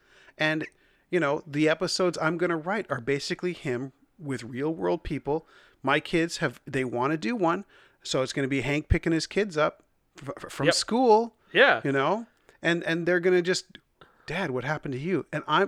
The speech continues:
Speaker 1: I have
Speaker 2: Yep.
Speaker 1: already figured out the episode."
Speaker 2: Perfect.
Speaker 1: Yeah,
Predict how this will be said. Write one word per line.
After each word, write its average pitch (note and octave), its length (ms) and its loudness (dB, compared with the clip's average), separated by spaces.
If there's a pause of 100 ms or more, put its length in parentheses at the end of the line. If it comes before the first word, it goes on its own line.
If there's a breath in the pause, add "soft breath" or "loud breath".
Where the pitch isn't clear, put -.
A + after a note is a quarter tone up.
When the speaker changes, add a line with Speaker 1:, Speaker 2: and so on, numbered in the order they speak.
(120)
Speaker 1:
I D3+ 140 4
have D#3+ 100 6
Speaker 2:
Yep. E3 120 0
Speaker 1:
already F3 240 4
figured D#3 300 -2
out C3+ 120 2
the B2 120 -2
episode." - 520 -6 (460)
Speaker 2:
Perfect. - 440 -2 (140)
Speaker 1:
Yeah, D3 180 0